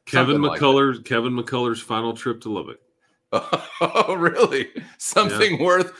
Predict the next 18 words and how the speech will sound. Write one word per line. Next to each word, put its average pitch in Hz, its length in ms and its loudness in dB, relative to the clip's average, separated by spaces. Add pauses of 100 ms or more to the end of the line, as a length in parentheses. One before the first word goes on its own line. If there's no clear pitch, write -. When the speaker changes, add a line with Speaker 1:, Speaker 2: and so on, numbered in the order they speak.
(160)
Speaker 2:
memorializing, 160 1000 2
Speaker 1:
Yeah. 143 100 2
Speaker 2:
I - 20 -2
think, 147 300 -4
maybe 143 260 -2
via 131 320 0
commemorative 160 760 -8
plate 127 420 -2 (240)
that 113 120 -4
we 113 120 -2
Speaker 1:
Yeah. 107 60 -6
Speaker 2:
then 135 180 -4
can 98 200 -10
chuck 139 300 -6
on 147 180 -4
the 147 100 -8
floor 92 420 -6
upon 104 520 -10